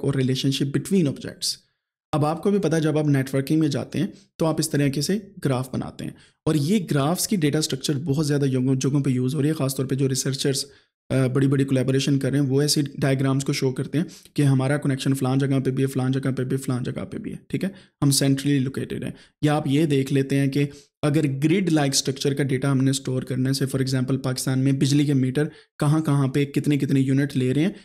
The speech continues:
तो आप इस तरीके से ग्राफ की जो शेप है वो बना सकते हैं, ठीक है?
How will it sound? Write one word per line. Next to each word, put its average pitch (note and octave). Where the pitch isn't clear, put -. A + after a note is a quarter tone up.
तो -
आप D3
इस C#3+
तरीके C#3
से C#3+
ग्राफ C3
की C#3+
जो C3+
शेप C#3+
है C3+
वो C3
बना A#2
सकते -
हैं, -
ठीक C#3
है? G#3+